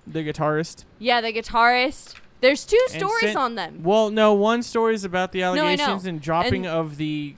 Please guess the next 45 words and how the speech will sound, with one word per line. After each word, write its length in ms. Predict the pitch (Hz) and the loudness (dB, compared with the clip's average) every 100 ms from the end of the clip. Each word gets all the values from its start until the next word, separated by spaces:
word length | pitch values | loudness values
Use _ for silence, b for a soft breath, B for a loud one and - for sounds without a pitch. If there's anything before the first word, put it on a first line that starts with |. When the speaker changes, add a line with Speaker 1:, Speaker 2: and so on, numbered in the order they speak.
| - | -12
Speaker 1:
the 100 | 151 | -10
guitarist, 500 | 147 147 147 147 - | -8 -6 -6 -8 -8
being 200 | 160 147 | -10 -8
fired 360 | - 160 170 160 | -2 0 0 -4
from 140 | 170 | -6
the 100 | 160 | -4
label 380 | 156 156 156 160 | -4 -4 -6 -6
and 100 | - | -2
Speaker 2:
Yeah, 180 | 247 220 | -2 0
Speaker 1:
the 40 | |
Speaker 2:
I 20 | 233 | -2
know. 160 | 233 | -2
Speaker 1:
band, 120 | 185 147 | -4 -8
and 200 | 151 147 | -10 -6
then 60 | |
Speaker 2:
And 100 | 247 | -2
then 120 | 269 - | 0 0
Speaker 1:
one's 120 | 262 | 0
Speaker 2:
the 60 | 226 | 0
other 320 | 254 262 262 | -2 -2 -2
is 220 | 247 214 | -4 -4
their 160 | 165 160 | -2 0
Speaker 1:
rebuttal 320 | 175 175 160 | 0 2 0
from 240 | 226 170 | 0 0
the 60 | 156 | -4
Speaker 2:
response. 80 | 147 | -4
Speaker 1:
driver, 300 | 156 147 131 - | -4 -6 -10 -10
from 120 | 160 | -6
Speaker 2:
Yeah, 80 | 233 | -4
I 20 | |
Speaker 1:
the 60 | 247 | -2
Speaker 2:
know. 220 | 240 208 - _ - | -4 -6 -14 _ -12
Speaker 1:
guitarist. 540 | 160 135 120 113 - | -8 -6 -6 -12 -12
Speaker 2:
Yeah, 120 | 269 302 | -8 -6
I 40 | |
know. 200 | 277 240 - - - _ - - - - - - b b b b | -4 -6 -10 -18 -20 _ -20 -20 -20 -20 -20 -20 b b b b
So, 600 | - 320 294 277 269 262 b b b - - | -10 0 2 4 2 0 b b b -12 0
um, 720 | 254 247 220 190 165 160 185 - - _ _ _ _ - | 2 4 2 -2 -8 -16 -20 -20 -20 _ _ _ _ -20
ro-, 400 | 202 190 226 240 - - - | -20 -8 -4 -4 -4 -14 -18
Speaker 1:
He 60 | 208 202 208 | -14 -8 -2
Speaker 2:
mm, 60 | 240 | 2
Speaker 1:
was, 420 | 220 196 190 - - - | 4 2 -4 -14 -18 -14
he 220 | 175 202 | -8 -2
was 180 | 240 190 | 0 0
neck 280 | 196 214 | -2 -2